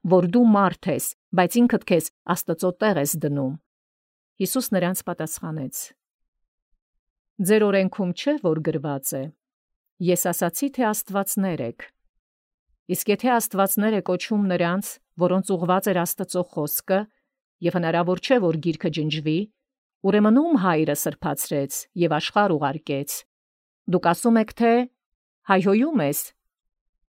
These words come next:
Նրա համար, որ ասացի, թե Աստծո որդի եմ։ Եթե իմ հոր գործերը չեմ անում, ինձ մի հավատացեք։ Իսկ եթե անում եմ, թե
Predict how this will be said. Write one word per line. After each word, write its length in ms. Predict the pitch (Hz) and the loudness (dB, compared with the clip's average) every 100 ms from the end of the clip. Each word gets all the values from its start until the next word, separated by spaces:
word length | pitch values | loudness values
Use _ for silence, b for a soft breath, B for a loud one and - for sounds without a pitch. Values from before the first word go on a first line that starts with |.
| _ _ _ - | _ _ _ 0
Նրա 240 | 190 196 196 | 2 4 4
համար, 300 | 190 208 226 | 4 4 4
որ 160 | 196 | 2
ասացի, 460 | 185 - 185 - 254 | 2 2 0 2 0
թե 140 | 254 208 | 2 0
Աստծո 360 | 180 - 214 | 0 0 0
որդի 460 | 202 208 - 262 254 | 2 0 0 2 4
եմ։ 200 | 151 123 87 _ _ _ _ _ _ - | 4 0 -6 _ _ _ _ _ _ 2
Եթե 260 | 202 208 233 | 2 6 6
իմ 160 | 226 208 | 8 8
հոր 200 | 247 226 | 6 6
գործերը 520 | 214 214 233 226 208 | 4 4 0 0 0
չեմ 320 | - 180 180 | -2 -2 0
անում, 340 | 208 226 254 262 _ _ _ _ - | 0 4 4 2 _ _ _ _ 2
ինձ 160 | 247 285 | 4 4
մի 160 | 320 | 2
հավատացեք։ 840 | 196 147 139 143 135 - 143 117 - _ _ _ _ _ _ _ 196 | 2 2 -2 -2 -4 -2 -4 -4 -14 _ _ _ _ _ _ _ 0
Իսկ 180 | - 202 | 2 0
եթե 240 | 196 190 | 0 -2
անում 380 | 165 160 165 190 | -2 -2 0 2
եմ, 160 | 233 247 _ _ _ _ _ | 2 0 _ _ _ _ _
թե 100 | - | -2